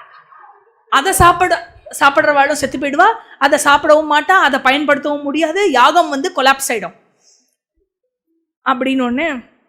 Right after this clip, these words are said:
வாசுகி வந்து, "அடுத்தது" அப்படின்னா, உடனே வந்து,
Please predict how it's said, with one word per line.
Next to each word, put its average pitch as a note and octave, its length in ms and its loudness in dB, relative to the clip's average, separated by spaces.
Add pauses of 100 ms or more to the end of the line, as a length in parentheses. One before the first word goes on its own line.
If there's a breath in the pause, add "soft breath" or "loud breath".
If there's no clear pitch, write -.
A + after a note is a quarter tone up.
(120)
வாசுகி A#3 460 -10
வந்து, G#3+ 440 -12 (2750 loud breath)
"அடுத்தது" G#3 420 -10 (460)
அப்படின்னா, A3 440 -8 (440 loud breath)
உடனே C4+ 340 0
வந்து, C4+ 580 0